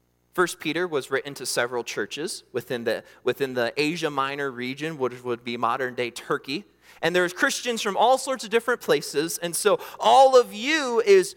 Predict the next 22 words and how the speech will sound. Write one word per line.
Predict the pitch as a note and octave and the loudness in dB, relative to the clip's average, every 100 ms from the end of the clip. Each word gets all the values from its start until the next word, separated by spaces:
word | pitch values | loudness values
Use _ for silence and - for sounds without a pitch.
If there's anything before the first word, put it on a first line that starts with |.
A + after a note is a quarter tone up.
| - | -14
Christians. | - - C4 - - B2 A2 | -4 2 2 0 -6 -8 -8
He's | F3 | -6
focusing | - A#3 A#3 A#3+ A#3 G3 | 4 6 6 2 0 0
it | F#3 F3 | 0 0
in-house | G3+ C#4 D#4+ - G3 E3+ G#3+ - - B4+ - | 0 -2 -2 0 2 2 -2 -6 -6 -4 2
in | B3+ D4+ | 2 2
the | C#4+ | 2
body | G#3+ G3+ E3+ F3 | 4 4 4 -2
of | F3 | -6
Christ. | - - C4 D#3+ - - - | -4 0 0 0 -6 -8 -14
And | C#3 | -6
what | C3+ | -2
does | C#3 C#3 | -2 -4
he | D3+ | -8
say? | - - A3+ - _ _ _ _ _ _ _ _ _ _ - | -4 -2 -2 -4 _ _ _ _ _ _ _ _ _ _ 0
"Have | G#3 G3+ | 0 2
a | |
unity | F#3+ F3 C4 E4 D#4+ | 0 0 2 2 2
of | D4+ B3 | 0 2
mind. | G#3+ F3+ C3 G2+ F#2+ - - _ _ _ _ _ _ _ _ _ _ _ _ _ _ | 4 4 0 -8 -16 -18 -20 _ _ _ _ _ _ _ _ _ _ _ _ _ _
Have | - C#3 | -6 -6
sympathy. | - - - A#3+ A3+ G2+ - G2 D#2+ | -4 -4 -4 -4 -4 -8 -8 -14 -16